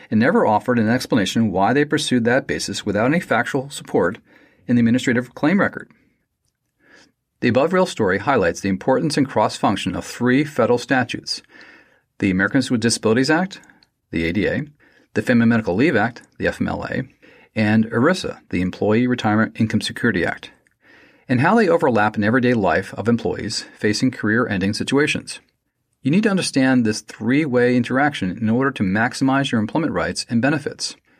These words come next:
In summary, John was able to obtain a family medical leave,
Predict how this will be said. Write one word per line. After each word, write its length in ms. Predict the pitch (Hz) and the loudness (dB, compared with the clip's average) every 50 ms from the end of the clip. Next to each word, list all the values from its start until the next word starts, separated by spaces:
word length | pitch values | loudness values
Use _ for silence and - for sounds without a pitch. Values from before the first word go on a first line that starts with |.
| _ _ _ _ _ - | _ _ _ _ _ -4
In 100 | 147 139 | -2 -2
summary, 420 | 135 - 165 160 156 156 151 139 | 0 0 0 2 2 2 2 0
John 460 | 117 113 - - 139 143 160 180 185 170 | 0 -4 -6 -2 0 2 2 2 2 2
was 200 | 131 117 110 - | 2 0 0 -2
able 200 | 139 135 143 131 | -2 -2 -2 -2
to 160 | - - 123 | -2 0 -2
obtain 420 | 110 104 - - - 123 120 120 117 | -2 -2 -4 -4 0 0 2 2 2
a 80 | 113 | 0
family 240 | - - 117 113 113 | 0 0 2 2 4
medical 320 | 110 113 107 110 107 95 | 4 2 2 0 -2 -2
leave, 500 | 95 117 143 151 95 - - - - - | 0 2 2 2 0 0 -4 -8 -12 -18